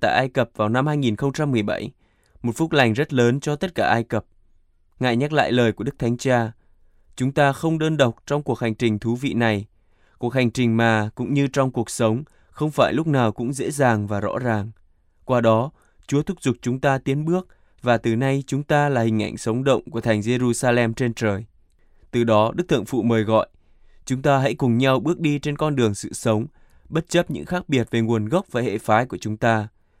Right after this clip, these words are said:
Chúng ta được hiệp nhất bởi tình yêu của Chúa Kitô, đấng ngự trong chúng ta và đoàn ngũ các tông đồ thánh phụ và các thánh bao quanh và hướng dẫn chúng ta."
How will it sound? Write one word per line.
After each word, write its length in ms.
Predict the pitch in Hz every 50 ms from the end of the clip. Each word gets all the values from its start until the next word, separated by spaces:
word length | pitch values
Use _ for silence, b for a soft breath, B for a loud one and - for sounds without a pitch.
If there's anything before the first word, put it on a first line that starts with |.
| _ _ _ -
Chúng 180 | - 127 135 139
ta 200 | - 147 143 135
được 140 | 131 120
hiệp 220 | - 127 113 - -
nhất 160 | 143 170 175 -
bởi 140 | 120 107 104
tình 200 | - 107 104 101
yêu 240 | 117 135 143 135
của 100 | 117 113
Chúa 160 | - - 131 123
Kitô, 500 | 127 131 127 123 127 120 117 113 110 110 _ _ _ _ _ -
đấng 240 | - 120 123 143 160
ngự 180 | 156 143 90 -
trong 180 | - 135 131 127
chúng 200 | - 143 139 135
ta 300 | - 139 131 131 127 127 - _ _ _ _ -
và 220 | 117 120 113 110
đoàn 260 | 110 117 117 110 107
ngũ 200 | 107 123 101 123
các 220 | 151 - 165 160 -
tông 200 | 147 139 139 131
đồ 200 | 123 120 110 104
thánh 200 | - 113 113 131
phụ 280 | - - 139 123 - - _ _ _ _ _ -
và 160 | 120 113 107
các 220 | - - 135 -
thánh 240 | - 120 110 120 127
bao 160 | 127 123 123
quanh 320 | 117 - 139 131 127 120 117 - _ _ _ _ _ -
và 180 | 117 107 101
hướng 280 | 98 110 117 113 117 120
dẫn 260 | 113 - - - 135 -
chúng 160 | - 120 117
ta." 300 | 113 123 113 110 101 104